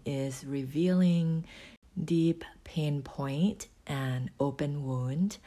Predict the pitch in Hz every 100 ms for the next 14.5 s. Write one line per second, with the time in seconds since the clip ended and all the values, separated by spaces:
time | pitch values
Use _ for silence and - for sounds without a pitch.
0 | - - - - 135 143 175 - 147 139
1 | - 135 139 131 - 131 - 170 185 -
2 | - 151 147 - 143 143 143 135 - 135
3 | 127 131 - 165 156 147 143 143 - 135
4 | 127 123 - - - - - 170 147 131
5 | - 127 127 131 - 135 127 131 - -
6 | - - 214 233 - 185 180 170 156 -
7 | - 143 160 156 147 131 131 131 131 139
8 | 151 143 131 131 - - - - 135 139
9 | 147 139 135 - 143 131 131 - 170 175
10 | 180 180 165 143 135 135 143 135 127 -
11 | - - - - 135 131 - 139 135 139
12 | 156 156 - 156 143 131 135 151 147 135
13 | 131 135 - - 127 131 - - 135 147
14 | 170 143 131 131 127